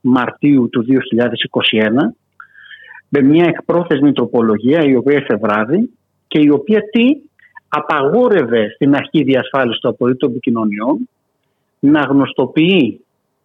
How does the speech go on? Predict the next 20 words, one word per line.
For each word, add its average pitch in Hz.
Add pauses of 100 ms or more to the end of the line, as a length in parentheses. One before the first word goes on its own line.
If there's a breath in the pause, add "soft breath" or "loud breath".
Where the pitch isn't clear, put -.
(160)
σε -
όσους 165
έχουν 175
ζητήσει 139
να 143
μάθουν 135
για 123
το 131
αν 139
έχουν 156
παρακολουθηθεί, 123 (460)
το 156
γεγονός 160
ότι 165
έχουν 156
παρακολουθεί 135
για 196
λόγους 208
εθνικής 190
ασφαλείας. 175